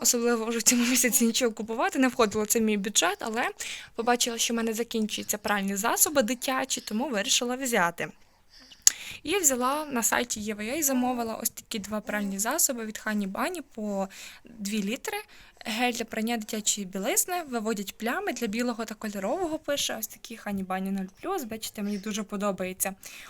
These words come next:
оцей їхній новий дизайн. Раніше теж було гарно, але зараз це для мене просто вау.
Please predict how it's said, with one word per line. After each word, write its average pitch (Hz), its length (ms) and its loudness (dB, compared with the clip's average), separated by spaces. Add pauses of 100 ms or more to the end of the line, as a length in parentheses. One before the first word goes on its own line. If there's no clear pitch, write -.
(100)
оцей 214 320 2
їхній 208 280 -2
новий 202 340 0
дизайн. 214 420 0 (880)
Раніше 233 380 2
теж 381 180 0
було 240 220 -2
гарно, 214 420 0
але 214 100 -8
зараз 277 220 -4
це 226 120 -4
для 226 260 -2
мене 247 200 0
просто - 300 -6
вау. 190 260 -4